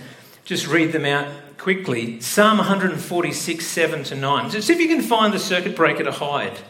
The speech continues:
under these. I, I, I still feel just slammed by them. "He upholds the cause of the oppressed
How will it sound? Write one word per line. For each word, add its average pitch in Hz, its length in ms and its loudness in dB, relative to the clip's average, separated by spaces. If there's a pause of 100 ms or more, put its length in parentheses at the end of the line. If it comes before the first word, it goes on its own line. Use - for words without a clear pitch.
(400)
under 123 260 -8
these. 110 380 -8
I, 180 60 0
I, 190 480 -4 (880)
I 165 160 -4
still 190 400 -2
feel 143 380 -2
just 123 320 -10 (800)
slammed 156 680 0
by 107 220 -4
them. 98 180 -12 (1000)
"He 196 180 6
upholds 220 520 2
the 214 100 0
cause 226 460 2
of 202 140 2
the 180 120 0
oppressed - 640 0